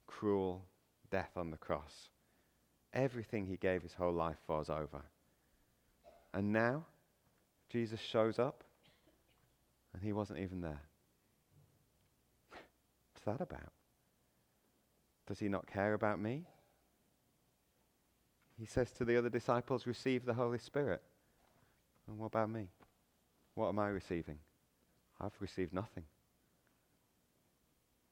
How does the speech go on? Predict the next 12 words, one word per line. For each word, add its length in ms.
He 80
didn't 200
even 200
show 200
up 120
when 140
I 80
was 160
there. 240
He's 160
missed 240
it. 120